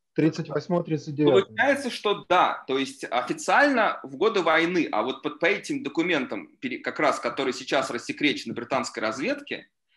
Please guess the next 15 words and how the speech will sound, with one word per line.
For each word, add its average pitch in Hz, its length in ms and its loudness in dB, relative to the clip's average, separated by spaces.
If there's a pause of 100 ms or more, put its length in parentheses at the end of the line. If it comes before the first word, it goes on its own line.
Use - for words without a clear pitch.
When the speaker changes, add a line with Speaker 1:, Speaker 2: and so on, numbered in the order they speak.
(120)
Speaker 1:
То 127 60 -6
есть 123 60 -2
это 135 100 2
Speaker 2:
получается, 180 300 2
Speaker 1:
опускается 175 300 0
Speaker 2:
что 156 100 0
да. 151 180 6
Speaker 1:
дата 165 200 0 (160)
ниже, 139 380 -2
да? 131 340 -2
Speaker 2:
Получается, 208 580 2
что 185 200 -2
уже 185 260 0
история 185 340 2
Украины, 175 680 2